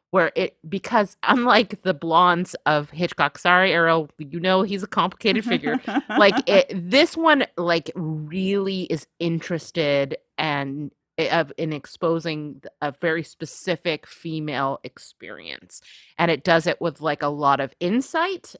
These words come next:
Speaker 1: and a lot of, um, empathy. And as a result, every beat of the plot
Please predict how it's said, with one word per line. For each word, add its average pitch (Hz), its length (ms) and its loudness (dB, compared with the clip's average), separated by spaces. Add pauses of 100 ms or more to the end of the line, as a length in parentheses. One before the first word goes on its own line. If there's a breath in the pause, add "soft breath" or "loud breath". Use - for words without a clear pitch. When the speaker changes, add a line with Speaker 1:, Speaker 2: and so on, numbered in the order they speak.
Speaker 1:
and 156 460 -2
a 151 60 -2
lot 139 320 0
of, 135 440 -2
um, 131 440 -4
empathy. 277 680 -4 (320 loud breath)
And 160 500 2 (260)
as 180 200 8
a 202 80 2
result, 180 520 0 (180)
every 185 340 0
beat 160 360 -8
of 156 100 -4
the 147 100 -8
plot 160 420 4